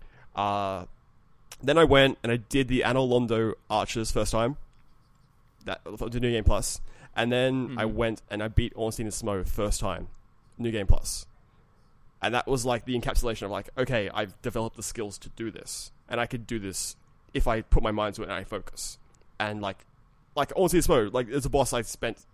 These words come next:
Speaker 1: hours doing in New Game. But now that I've learned a bunch of skills, I've come back to it with an increased difficulty, difficulty level. Um, like, I can do this pretty easily, even with a shit build in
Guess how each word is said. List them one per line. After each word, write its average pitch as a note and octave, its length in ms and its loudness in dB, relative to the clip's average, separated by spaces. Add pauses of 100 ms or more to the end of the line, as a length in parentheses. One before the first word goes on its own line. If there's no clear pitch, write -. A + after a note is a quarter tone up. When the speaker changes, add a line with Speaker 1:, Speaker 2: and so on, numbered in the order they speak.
Speaker 1:
hours A2 380 0
doing G#2 300 -4
in G#2 120 -6
New A#2 100 -4
Game. A2+ 320 0 (360)
But B2+ 100 -4
now C#3 200 4
that C#3 80 2
I've A2 160 -2
learned A#2 340 0
a - 20 -4
bunch B2 180 0
of - 60 -4
skills, G2 400 -2
I've - 100 -8
come A2 140 -2
back A2+ 260 0
to C3 160 0
it A#2+ 200 0
with A#2 140 -6
an - 100 -12
increased C3 360 0
difficulty, A2+ 520 -8
difficulty A2+ 300 0
level. G2 260 -4 (680)
Um, F#2+ 500 0 (1000)
like, G#2+ 260 -4 (140)
I A#2 120 0
can A2+ 180 -8
do B2 160 -4
this G#2 180 -6
pretty - 400 8
easily, G#2 560 -6 (120)
even A2 400 -6
with G#2 640 -2 (880)
a - 40 -6
shit - 340 -2
build G2+ 460 -2
in F2+ 340 -8